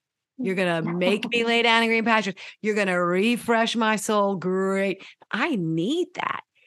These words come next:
Speaker 1: And how
Speaker 2: Mm-hmm.
Speaker 1: much that's bringing comfort to me, just reading through that Psalm. So
Speaker 2: Mm-hmm.
Speaker 1: something that, um, I discovered with you, and this is what's so neat about God,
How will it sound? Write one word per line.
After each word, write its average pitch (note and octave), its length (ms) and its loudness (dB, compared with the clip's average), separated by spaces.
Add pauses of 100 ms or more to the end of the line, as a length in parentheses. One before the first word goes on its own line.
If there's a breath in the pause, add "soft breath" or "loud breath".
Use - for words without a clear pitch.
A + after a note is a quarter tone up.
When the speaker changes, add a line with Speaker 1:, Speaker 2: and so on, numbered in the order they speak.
(180 soft breath)
Speaker 1:
And F#3 140 -2
how G3+ 120 0
Speaker 2:
Mm-hmm. G#3 80 0
Speaker 1:
much G3 220 -6
that's F3 240 -2
bringing F3 280 -4
comfort E3+ 360 -8
to E3+ 80 -10
me, D#3 180 -6
just E3+ 220 -12
reading E3+ 300 -8
through E3 140 -10
that D3+ 180 -10
Psalm. E3 400 -8 (760)
So G#3 280 2
Speaker 2:
Mm-hmm. F#3+ 100 -10 (320 loud breath)
Speaker 1:
something A#3+ 500 -2
that, E3+ 440 0
um, D3+ 460 -4 (560 soft breath)
I F3 220 2
discovered E3 480 -4
with D#3 180 -10
you, D#3+ 220 -2
and D#3+ 100 -2
this F3 160 -6
is F#3 100 -8
what's - 160 -10
so E3+ 160 -4
neat D#3 640 -6 (140)
about D3+ 320 -4
God, - 400 -8